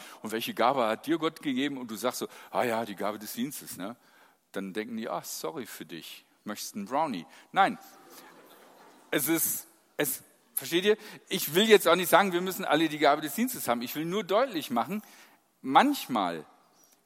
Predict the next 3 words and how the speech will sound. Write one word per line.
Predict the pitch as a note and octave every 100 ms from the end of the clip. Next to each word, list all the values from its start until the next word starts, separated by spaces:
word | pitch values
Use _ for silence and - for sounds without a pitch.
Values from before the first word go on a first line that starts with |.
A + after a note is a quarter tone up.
| _
suchen | - - D3 C4 D#4 - F3 C#3
wir | A#2 C#3+ D#3+ D#3+ - - _ _ _
nach | - B2+ C#3 E3 F#3+